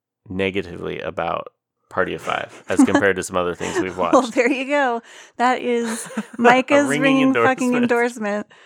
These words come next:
Speaker 2: Five stars from Micah.
Speaker 1: I don't think it was a bad show. It just wasn't
Speaker 2: No,
Speaker 1: interesting
Speaker 2: I don't
Speaker 1: to me.
Speaker 2: either. Right. I mean, that's kinda how I felt. I mean, we watched
Speaker 1: Yeah.
Speaker 2: two episodes. It wasn't like we couldn't get through it. I mean, it was,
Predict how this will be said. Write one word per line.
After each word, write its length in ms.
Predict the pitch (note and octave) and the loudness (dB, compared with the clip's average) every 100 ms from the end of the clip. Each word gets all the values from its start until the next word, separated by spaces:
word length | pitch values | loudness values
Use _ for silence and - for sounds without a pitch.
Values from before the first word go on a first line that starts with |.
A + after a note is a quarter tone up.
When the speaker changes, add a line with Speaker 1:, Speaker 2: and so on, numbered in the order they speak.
| - _ | -20 _
Speaker 2:
Five 340 | - A#3 A#3 A#3 | 0 4 4 2
stars 380 | B3 A#3 A#3 | 2 2 0
from 220 | - A3+ G#3+ | -4 -4 -2
Micah. 540 | G#3 G#3 G3 G3 F#3+ - | -2 -2 -2 -2 -4 -4
Speaker 1:
I 80 | D3 | 0
don't 160 | F3+ | 0
think 120 | F#3+ | 0
it 40 | F#3+ | -2
was 100 | D#3 | -2
a 60 | A#2+ | -2
bad 400 | A2+ A#2+ B2 A#2+ | 0 0 -2 -4
show. 320 | C#3+ C#3+ G#2 | -2 0 0
It 140 | F#2 | -4
just 180 | - G#2 | -6 -2
wasn't 440 | - F4 C4+ G#3 | 4 4 4 2
Speaker 2:
No, 60 | A3 | 0
Speaker 1:
interesting 300 | B3 A#2 B3+ | 0 0 2
Speaker 2:
I 40 | |
don't 140 | C4+ D4 | 4 4
Speaker 1:
to 40 | |
me. 60 | E4 | 4
Speaker 2:
either. 280 | A3 G#3 A3 _ _ D4 | 2 -2 -8 _ _ 0
Right. 280 | D4 - - | 2 2 0
I 80 | |
mean, 160 | B3 C4 | 0 2
that's 180 | C#4 C#4 | 0 0
kinda 160 | C4+ | 0
how 80 | A3+ | 0
I 80 | G#3 | 0
felt. 220 | G3 G3 | 0 0
I 20 | |
mean, 120 | A3+ B3+ | 2 2
we 100 | A#3+ | 2
watched 220 | B3+ - - | 0 0 0
Speaker 1:
Yeah. 60 | |
Speaker 2:
two 20 | |
episodes. 580 | B3+ - - F#3 A3+ - | 0 0 -2 0 0 -2
It 60 | G3+ | 0
wasn't 280 | A3 B3 A3 | 2 4 2
like 260 | G#3+ G3 - - - | 0 -2 -14 -20 -4
we 100 | A#3 | -2
couldn't 260 | G#3+ A#3+ A3+ | 2 6 6
get 200 | G3+ - | 4 0
through 200 | G#3+ A3+ | 0 2
it. 160 | G3 - | 2 0
I 60 | G3+ | -2
mean, 320 | F#3+ F#3+ G3 _ - - _ _ | -2 -2 -4 _ -20 -20 _ _
it 160 | - A3 | 2 2
was, 340 | A3 G#3+ G#3+ | 4 2 0